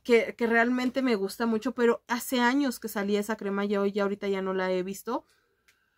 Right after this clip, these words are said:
¡Ay, qué rico huele! Esto tiene una combinación entre kiwi, pera, ay, y el,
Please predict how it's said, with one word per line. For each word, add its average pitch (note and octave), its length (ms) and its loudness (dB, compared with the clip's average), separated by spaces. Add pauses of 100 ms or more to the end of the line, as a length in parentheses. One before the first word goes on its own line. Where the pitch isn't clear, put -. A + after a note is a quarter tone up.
(200)
¡Ay, C#4 240 4
qué C4+ 200 4
rico C#4 480 0
huele! B3 320 0
Esto B3+ 180 -4
tiene C4+ 200 -4
una C4 200 0
combinación A3+ 880 0
entre A3+ 340 0
kiwi, A#3 540 -2 (160)
pera, A3 540 2 (760)
ay, C4 500 4
y A#3+ 280 2
el, A#3 340 4